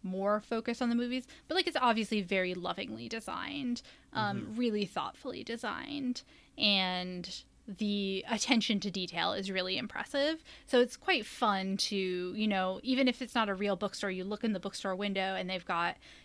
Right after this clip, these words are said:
Speaker 1: you know, a stack of books, and one of them is the Monster Book of Monsters, and it's, like, moving, and the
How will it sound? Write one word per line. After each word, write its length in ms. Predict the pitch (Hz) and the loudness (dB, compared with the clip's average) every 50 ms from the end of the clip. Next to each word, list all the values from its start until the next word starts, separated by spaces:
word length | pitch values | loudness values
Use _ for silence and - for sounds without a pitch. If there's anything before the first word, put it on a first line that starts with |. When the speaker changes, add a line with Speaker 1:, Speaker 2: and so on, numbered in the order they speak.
| - | -4
Speaker 1:
you 80 | 226 214 | -2 -2
know, 100 | 220 214 | 0 0
a 60 | 196 | -2
stack 320 | - - - 202 196 208 | 0 4 4 4 4 4
of 120 | - 185 - | -2 -6 -2
books, 300 | - 202 190 196 - - | 0 0 0 0 -2 -2
and 140 | 202 196 190 | -2 -2 0
one 120 | 190 190 196 | 0 -2 -4
of 80 | 185 | -2
them 180 | 185 196 185 185 | -2 -2 -2 -2
is 100 | 185 - | -4 -2
the 120 | - 202 | 0 2
Monster 400 | 202 196 185 185 196 - - 202 190 | 2 4 2 2 -2 -2 -2 -4 -2
Book 160 | 196 185 - | -2 -2 -2
of 140 | 190 180 - | -2 0 4
Monsters, 520 | 294 311 294 269 269 - 285 262 247 226 | 4 6 6 4 2 2 2 2 4 2
and 120 | 220 190 180 | 0 -2 -4
it's, 120 | - - | -4 -6
like, 160 | - - - - | -6 -6 0 4
moving, 540 | 233 262 285 262 240 262 254 247 247 240 | 4 6 6 4 4 4 2 2 2 0
and 100 | 226 190 | -2 -2
the 100 | 180 175 | -4 -6